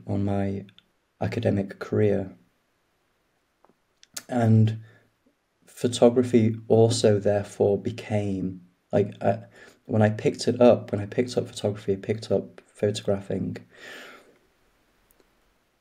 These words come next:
I was, I didn't realize it at the time, but I was using it to explore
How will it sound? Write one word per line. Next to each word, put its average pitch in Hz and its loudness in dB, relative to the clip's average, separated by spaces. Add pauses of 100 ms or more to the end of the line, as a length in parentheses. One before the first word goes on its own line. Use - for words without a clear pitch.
(480)
I 113 4
was, 113 4 (1000)
I 117 0
didn't 127 4
realize 120 8
it 107 0
at - 4
the - -4
time, 123 2
but 104 2
I 107 4
was 107 0
using 123 4
it 98 -2
to 101 -8
explore 98 -2